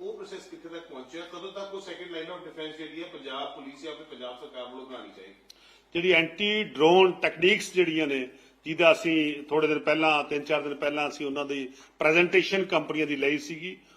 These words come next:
Speaker 2: ਉਹ ਬਿਲਕੁਲ ਅਸੀਂ ਉਸ ਦਿਨ ਪਹਿਲਾ ਦਿਨ ਸੀਗਾ, ਸਾਡੀ ਕਮੇਟੀ ਜਿਹੜੀ ਆ ਉਹਦੇ ਤੇ ਲਗਾਤਾਰ ਅਸੀਂ ਦੇਖ ਰਹੇ ਹਾਂਗੇ ਇਹ ਕਿੰਨਾ ਪੈਸਾ ਕਿੱਥੇ ਖਰਚ ਆਉਣਾਗਾ ਔਰ ਕਿਹੜੀ ਕਿਹੜੀ ਜਗ੍ਹਾ ਤੇ ਉਹਨਾਂ ਇਕਵਿਪਮੈਂਟ ਦੀ, ਉਹਨਾਂ ਮਸ਼ੀਨਰੀ ਦੀ ਸਖਤ ਲੋੜ ਆਗੀ। ਸੋ ਬਿਲਕੁਲ ਅਸੀਂ ਉਹ ਖਰੀਦਾਂਗੇ,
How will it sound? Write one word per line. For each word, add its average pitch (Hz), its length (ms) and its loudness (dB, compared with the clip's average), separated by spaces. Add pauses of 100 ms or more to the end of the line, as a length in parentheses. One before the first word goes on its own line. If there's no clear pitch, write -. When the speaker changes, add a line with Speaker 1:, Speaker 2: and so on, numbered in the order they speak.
(180)
Speaker 2:
ਉਹ 175 60 0
ਬਿਲਕੁਲ 170 640 2
ਅਸੀਂ 165 200 -4
ਉਸ 135 100 -2
ਦਿਨ 156 120 -4
ਪਹਿਲਾ 156 260 4
ਦਿਨ 165 180 -4
ਸੀਗਾ, 170 380 -8 (240)
ਸਾਡੀ 147 300 -2
ਕਮੇਟੀ 151 420 -4
ਜਿਹੜੀ 147 280 -4
ਆ 143 80 2
ਉਹਦੇ 147 260 -6
ਤੇ 139 120 -4
ਲਗਾਤਾਰ 147 680 2
ਅਸੀਂ 135 200 -10 (180)
ਦੇਖ 131 220 -4
ਰਹੇ 147 100 -2
ਹਾਂਗੇ 151 280 -6 (300)
ਇਹ 147 80 -4
ਕਿੰਨਾ 156 280 0
ਪੈਸਾ 156 280 -2
ਕਿੱਥੇ 143 280 -6
ਖਰਚ 135 260 -8
ਆਉਣਾਗਾ 147 420 -4 (300)
ਔਰ 147 120 2
ਕਿਹੜੀ 160 220 -2
ਕਿਹੜੀ 156 200 -4
ਜਗ੍ਹਾ 139 260 0
ਤੇ 143 100 -4
ਉਹਨਾਂ 143 180 -4
ਇਕਵਿਪਮੈਂਟ 147 560 -4
ਦੀ, 151 140 -6
ਉਹਨਾਂ 147 220 -4
ਮਸ਼ੀਨਰੀ 143 440 -4
ਦੀ 143 100 -8
ਸਖਤ 143 300 -6
ਲੋੜ 147 220 -2
ਆਗੀ। 151 220 -6 (300)
ਸੋ - 120 -4
ਬਿਲਕੁਲ 156 320 2
ਅਸੀਂ 165 160 0
ਉਹ 147 60 -4
ਖਰੀਦਾਂਗੇ, 160 520 0